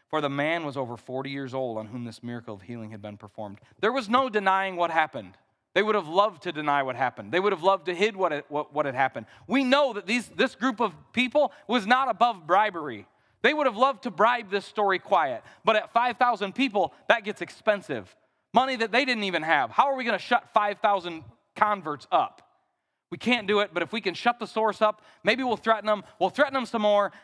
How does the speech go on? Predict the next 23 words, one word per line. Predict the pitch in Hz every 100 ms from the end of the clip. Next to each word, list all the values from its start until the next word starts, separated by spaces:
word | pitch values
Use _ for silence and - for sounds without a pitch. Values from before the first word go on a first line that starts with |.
| -
Maybe | 220 269
this | 247 220
might | 208 208 170
work. | 180 180 - - _ _ _ _ _ _ _ _ _ _ _ _ _ _ _ _ _ _ _ _ _ _ _ _ _
They | 127
called | - 185 214 220 - _ _ _ _
them | 151 165 160
and | 147
commanded | - 131 139 156 151
them | 131
not | 131 127 -
to |
speak | 120 - 120 104 _ _ _ _ _ _
at | 120 127
all, | 143 151 147
nor | 131 127
to | -
teach | 113 - 135 107 - - _ _ _ _ _ _ _
in | -
the | 113
name | 110 110 107
of | 101
Jesus. | 107 107 90 - _ -